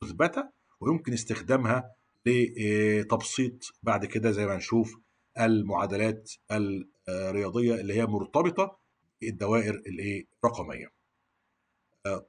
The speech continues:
طبعًا، آه، أي بوليان اكسبريشن أو أي بوليان فانكشن، يعني نفس المعنى، كلمة اكسبريشن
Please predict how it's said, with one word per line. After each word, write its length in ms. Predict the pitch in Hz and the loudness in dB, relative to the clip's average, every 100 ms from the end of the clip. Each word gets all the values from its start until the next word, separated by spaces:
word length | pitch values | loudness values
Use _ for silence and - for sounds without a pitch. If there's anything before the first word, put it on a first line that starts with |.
| _ 214 | _ 0
طبعًا، 380 | 214 226 - _ _ _ - | 2 0 -4 _ _ _ -8
آه، 180 | 104 - | -6 2
أي 220 | 190 214 | 4 4
بوليان 320 | 156 196 175 135 | 0 2 2 0
اكسبريشن 560 | - 127 104 87 - _ _ _ _ _ _ _ _ _ _ _ - | -4 0 0 -2 -10 _ _ _ _ _ _ _ _ _ _ _ -4
أو 60 | 135 | 4
أي 240 | 156 147 | 4 4
بوليان 440 | 110 - 156 147 135 | 0 0 2 2 2
فانكشن، 520 | 127 101 - 76 - | -2 -2 -6 -10 -12
يعني 220 | 95 87 117 | -10 -6 -4
نفس 220 | 147 123 | -4 -2
المعنى، 320 | 110 95 90 | 0 0 -2
كلمة 240 | 120 117 - | -4 -4 -6
اكسبريشن 720 | - - - 123 - 82 | -10 -10 -4 -2 -2 -6